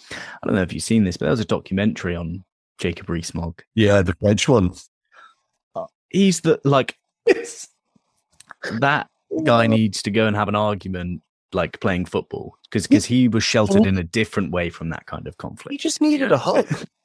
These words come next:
Speaker 1: Yeah.
Speaker 2: He needed a hug. You know, I
Speaker 1: Got
Speaker 2: would
Speaker 1: fifty pounds to invest.
Speaker 2: Yeah, a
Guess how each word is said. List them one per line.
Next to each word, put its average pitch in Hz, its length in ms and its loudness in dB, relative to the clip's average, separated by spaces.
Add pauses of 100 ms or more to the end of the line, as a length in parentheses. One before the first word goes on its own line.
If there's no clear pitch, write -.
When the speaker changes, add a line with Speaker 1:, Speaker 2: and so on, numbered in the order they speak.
(180)
Speaker 1:
Yeah. - 80 -14
Speaker 2:
He 311 180 6
needed 359 120 2 (220)
a 294 40 6
hug. 214 600 2 (420)
You 143 100 4
know, 123 200 6
I 127 120 4
Speaker 1:
Got 131 80 2
Speaker 2:
would 123 140 6
Speaker 1:
fifty - 200 2
pounds 285 480 6
to 285 100 2
invest. 269 560 2 (220)
Speaker 2:
Yeah, 151 460 6
a 120 40 -2